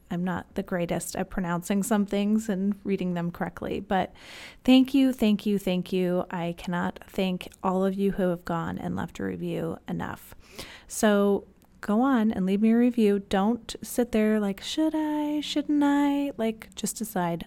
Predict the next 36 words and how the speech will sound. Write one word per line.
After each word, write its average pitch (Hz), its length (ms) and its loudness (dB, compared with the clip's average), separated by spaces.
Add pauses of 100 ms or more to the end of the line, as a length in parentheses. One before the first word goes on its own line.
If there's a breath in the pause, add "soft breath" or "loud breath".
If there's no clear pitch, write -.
(160)
"I'm 190 80 0
gonna 190 180 0
go 185 160 0
leave 185 240 0
a 180 80 0
review 170 320 -2
for 180 200 -6
Meg 165 420 -4
this 175 240 -4
week," - 320 -6 (520 loud breath)
and 190 540 0 (260)
I 170 140 -8
will 180 160 -4
read 220 240 2
it 247 200 2
on 180 120 -6
the 202 60 0
podcast 175 840 -6
if - 160 -8
you 196 100 -2
leave 185 240 -4
me 185 140 -2
a 175 40 -2
written - 280 -4
one. - 240 -6 (560 loud breath)
All 226 100 6
right, 254 240 6
so 240 160 2
let's 240 580 2
jump 240 400 2 (120)
into 220 1000 6 (400 loud breath)
this 202 400 0
week's 196 300 -2
podcast 196 640 -2 (140)
on 196 440 2
indecision. 180 760 -2